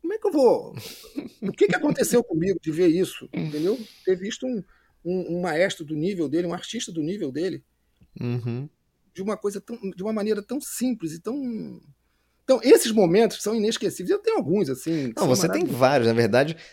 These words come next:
Speaker 2: dava pra te ga-, ga-, ah, gravar um podcast aqui de cinco horas, porque toda vez que a gente
Speaker 1: Ah,
Speaker 2: se
Speaker 1: dá.
Speaker 2: encontra,
Speaker 1: É.
Speaker 2: você conta
Speaker 1: Tem
Speaker 2: uma
Speaker 1: muito,
Speaker 2: história
Speaker 1: é.
Speaker 2: inédita pra mim. Essa, por
Speaker 1: É,
Speaker 2: exemplo, eu acho
Speaker 1: essa
Speaker 2: que eu nunca
Speaker 1: é
Speaker 2: tinha ouvido.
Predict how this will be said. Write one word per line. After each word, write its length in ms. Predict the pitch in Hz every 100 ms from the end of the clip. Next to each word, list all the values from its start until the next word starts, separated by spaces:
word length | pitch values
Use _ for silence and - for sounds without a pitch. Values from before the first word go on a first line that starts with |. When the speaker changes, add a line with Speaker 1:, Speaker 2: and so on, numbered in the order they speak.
| _
Speaker 2:
dava 160 | 123 -
pra 100 | 175
te 140 | 185
ga-, 160 | 165 143
ga-, 420 | 131 127 120 113
ah, 40 |
gravar 320 | 107 117 98 110
um 80 |
podcast 480 | 123 113 98 104 98
aqui 100 | 110
de 80 | 131
cinco 300 | - 139 247
horas, 200 | 147 110
porque 120 | -
toda 180 | 98 214
vez 160 | 220 170
que 100 | 151
a 40 |
gente 100 | 147
Speaker 1:
Ah, 60 | 180
Speaker 2:
se 60 | 185
Speaker 1:
dá. 120 | 135
Speaker 2:
encontra, 580 | 117 131 175 - 95 - _ _ _ _ -
Speaker 1:
É. 160 | 160 131
Speaker 2:
você 260 | 127 -
conta 200 | 170 151
Speaker 1:
Tem 80 | 175
Speaker 2:
uma 80 | -
Speaker 1:
muito, 80 | -
Speaker 2:
história 260 | - 151 175
Speaker 1:
é. 60 |
Speaker 2:
inédita 460 | 165 143 143 113 113
pra 140 | 113
mim. 200 | 107 101
Essa, 200 | 110 135
por 140 | 170 147
Speaker 1:
É, 40 |
Speaker 2:
exemplo, 180 | 123 139
eu 40 |
acho 80 | 151
Speaker 1:
essa 80 | 151
Speaker 2:
que 60 | 147
eu 40 |
nunca 120 | 151
Speaker 1:
é 40 | 175
Speaker 2:
tinha 140 | 180
ouvido. 440 | 180 123 107 90